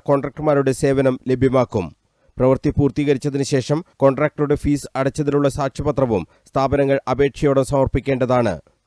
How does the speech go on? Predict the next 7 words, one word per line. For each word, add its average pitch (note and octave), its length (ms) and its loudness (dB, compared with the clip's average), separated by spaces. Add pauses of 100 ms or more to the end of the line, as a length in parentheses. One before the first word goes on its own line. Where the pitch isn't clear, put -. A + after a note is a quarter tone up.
(240)
മാലിന്യമുക്ത F3 580 0
കോർപ്പറേഷൻ D#3+ 580 -2
എന്ന D3 160 0
ലക്ഷ്യം D3 360 -2
കൈവരിക്കുന്നതിനായുള്ള D3+ 880 0
പദ്ധതിയിൽ B2+ 500 0 (260)
മുഴുവൻ C#3 300 2